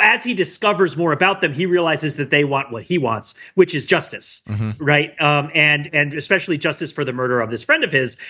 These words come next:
Speaker 1: and to do their jobs as police officers as they conceive of them abstractly, as distinct from how they're regulated by the institutions that they work for. Um, but, but anyway, so in order to kind of mess with them, Axel Foley leads them,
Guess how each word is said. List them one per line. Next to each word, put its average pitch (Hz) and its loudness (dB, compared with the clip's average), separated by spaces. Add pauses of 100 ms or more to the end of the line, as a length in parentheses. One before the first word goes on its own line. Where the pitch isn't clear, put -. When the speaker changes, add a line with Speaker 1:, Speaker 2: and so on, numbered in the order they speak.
(120)
Speaker 1:
and 175 2
to 185 4
do 202 2
their 180 4
jobs 143 0
as - -16
police 185 2
officers 131 0 (180)
as 151 2
they 165 4
conceive 180 0
of 170 2
them 151 2
abstractly, 143 0 (180)
as 151 -2
distinct 165 0
from 165 0
how 147 2
they're 143 2
regulated 139 0
by 127 0
the 123 -2
institutions 117 -10
that 107 -12
they 113 -8
work 127 -4
for. 98 -14 (340)
Um, 139 2
but, 196 4
but - 0
anyway, 160 2 (240)
so 175 2
in 196 2
order 285 2
to 175 0
kind - 2
of 143 -4 (240)
mess 196 0
with 156 -4
them, 113 -4
Axel 180 0
Foley 165 0
leads 147 -2
them, 135 0